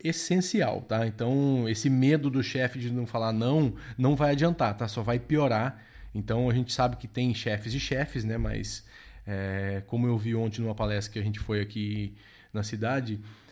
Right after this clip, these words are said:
é, a única pessoa responsável por, por você tá trabalhando onde você tá hoje é você, né? Então,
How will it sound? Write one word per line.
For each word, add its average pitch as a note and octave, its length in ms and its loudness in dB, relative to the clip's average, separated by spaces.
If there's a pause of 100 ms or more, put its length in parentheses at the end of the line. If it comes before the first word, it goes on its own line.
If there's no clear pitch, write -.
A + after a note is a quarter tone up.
(160)
é, G2+ 680 -2
a G#2 60 -2
única C#3 240 2
pessoa C#3+ 360 -4
responsável A2 640 -2 (240)
por, G#2 140 -6
por A2 160 -4
você A2 180 -4
tá A2+ 140 -4
trabalhando A2 440 -2
onde G#2+ 140 -6
você A2+ 80 -8
tá G#2+ 120 -4
hoje A2+ 260 2
é - 20 2
você, B2+ 440 2
né? G#2+ 220 0 (340)
Então, D3 560 4